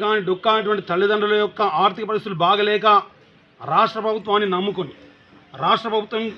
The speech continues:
నిర్వహిస్తున్నటువంటి ఈ యొక్క సంక్షేమ హాస్టళ్ల సంబంధ-, అందులో ఉండి చదువుకొని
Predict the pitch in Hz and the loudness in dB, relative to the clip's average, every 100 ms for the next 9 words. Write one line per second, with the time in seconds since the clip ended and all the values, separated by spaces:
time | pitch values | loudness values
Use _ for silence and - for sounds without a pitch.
0 | - - 180 196 226 208 220 220 202 208 | -16 -8 -2 0 0 0 0 0 0 0
1 | 214 208 202 208 196 151 - _ - 180 | 2 2 2 4 2 2 -12 _ -6 -4
2 | 196 220 220 196 - 170 202 240 233 208 | -2 0 2 0 -2 -4 -2 -2 -2 -2
3 | 220 220 226 185 185 202 220 196 208 214 | -2 -2 -4 -4 -2 0 2 2 2 -2
4 | 170 _ _ - 175 202 220 226 | -6 _ _ -10 -4 -2 0 0